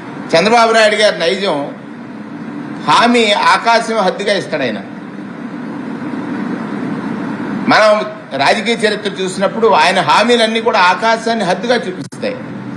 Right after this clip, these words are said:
అధికారంలోకి వచ్చిన తర్వాత వాళ్ళని ఎలా కోత వేయాలో చూస్తాడు. ఇవాళ ఈ ప్రభుత్వాన్ని చాలా సందర్భాల్లో డిమాండ్ చేశాం, మేల్కొల్పాం.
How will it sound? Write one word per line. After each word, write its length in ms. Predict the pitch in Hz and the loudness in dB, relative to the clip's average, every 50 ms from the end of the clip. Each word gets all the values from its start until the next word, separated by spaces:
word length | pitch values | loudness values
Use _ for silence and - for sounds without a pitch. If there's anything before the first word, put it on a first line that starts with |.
| - - - - - - - - | -10 -10 -10 -10 -10 -10 -4 0
అధికారంలోకి 600 | - 185 214 220 262 247 247 247 247 240 226 - 208 | 2 2 2 4 4 4 4 4 4 4 2 2 0
వచ్చిన 260 | 208 214 - 226 233 | -2 -2 -6 -4 -2
తర్వాత 380 | 233 214 208 202 202 202 202 220 208 185 170 170 175 - - - - - - - - - - - | 2 4 4 4 4 2 2 2 4 4 4 4 2 -2 -6 -12 -14 -16 -16 -16 -16 -14 -4 0
వాళ్ళని 320 | 180 202 220 220 214 196 | 2 4 4 4 4 4
ఎలా 180 | 180 190 - 175 | 4 4 4 4
కోత 320 | 208 - 208 214 208 208 | 4 4 4 4 4 2
వేయాలో 340 | 202 196 190 185 180 196 208 | -2 -2 0 0 0 0 -2
చూస్తాడు. 580 | 196 185 165 - - 123 101 90 - - - - - - - - - - - - - - - - - - - - - - - - - - - - - - - - - - - - - - - - - - - - - - - - - 185 | -4 -6 -8 -6 -6 -8 -8 -8 -10 -14 -14 -14 -14 -14 -14 -14 -14 -12 -12 -12 -12 -12 -10 -10 -10 -8 -8 -8 -6 -8 -8 -8 -8 -8 -8 -6 -6 -6 -4 -4 -4 -4 -4 -4 -4 -6 -6 -6 -6 -6 -6 -6 -4 -6 -6 -2 0 2
ఇవాళ 220 | 196 226 233 240 | 4 4 4 4
ఈ 60 | 247 | 2
ప్రభుత్వాన్ని 960 | 233 - 220 208 214 233 226 233 247 247 240 240 240 240 226 202 190 190 - - - - - - - - - - - - - - - - - - - - - - - - - - | 2 4 4 4 4 4 2 2 4 4 4 4 2 0 -2 -2 -4 -6 -8 -10 -14 -16 -16 -16 -16 -16 -16 -16 -16 -16 -14 -14 -14 -14 -12 -14 -12 -12 -12 -12 -12 -6 0 0
చాలా 120 | 185 214 208 | 2 2 2
సందర్భాల్లో 680 | 208 214 220 220 226 208 196 202 208 202 208 214 208 190 | 2 0 0 0 0 2 2 2 4 4 6 6 6 6
డిమాండ్ 480 | 185 - 170 170 196 208 214 214 208 | 4 2 0 2 4 2 2 2 2
చేశాం, 480 | 208 208 185 - 214 208 208 208 208 - - - - - - - - 101 - 135 | 0 -2 -2 2 4 4 4 4 0 -6 -10 -14 -14 -14 -14 -14 -14 -8 -6 0
మేల్కొల్పాం. 680 | 143 160 185 185 - 180 180 165 139 139 147 143 143 | 2 2 2 2 2 0 0 0 0 -4 -4 -4 -4